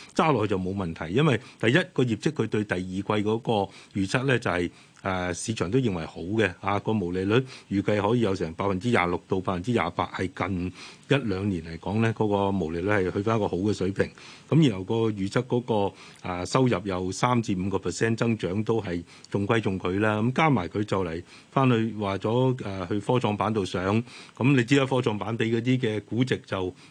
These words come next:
一定會再更高啦，咁啊，都會利好個股價。咁所以其實，誒，中芯而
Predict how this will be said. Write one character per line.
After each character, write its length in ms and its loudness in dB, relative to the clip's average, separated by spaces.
一 80 0
定 240 -2
會 140 0
再 140 0
更 240 -2
高 240 4
啦， 280 2
咁 180 -2
啊， 200 -4
都 140 0
會 260 2
利 200 0
好 100 2
個 340 -2
股 240 -4
價。 280 0
咁 80 0
所 140 2
以 120 0
其 120 -4
實， 180 2
誒， 320 0
中 260 4
芯 360 4
而 60 -6